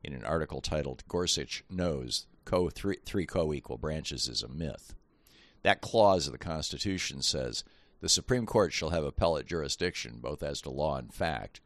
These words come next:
with such exceptions and under such regulations as the Congress shall make."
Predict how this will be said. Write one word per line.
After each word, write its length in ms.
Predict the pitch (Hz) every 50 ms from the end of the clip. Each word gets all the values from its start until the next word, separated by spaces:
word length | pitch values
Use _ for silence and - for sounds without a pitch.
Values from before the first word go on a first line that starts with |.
| _ -
with 140 | - 73
such 240 | - - 95 - -
exceptions 640 | 95 - - - 98 92 - - - 69 62 57 65
and 100 | 71 71
under 220 | 78 80 76 73
such 260 | - - 69 - -
regulations 800 | 76 71 69 65 69 64 64 67 76 71 - - 50 50 50 50
as 160 | 58 64 -
the 80 | - -
Congress 480 | - - 69 76 71 64 - 50 -
shall 200 | - - 50 50
make." 380 | 53 64 67 57 50 50 -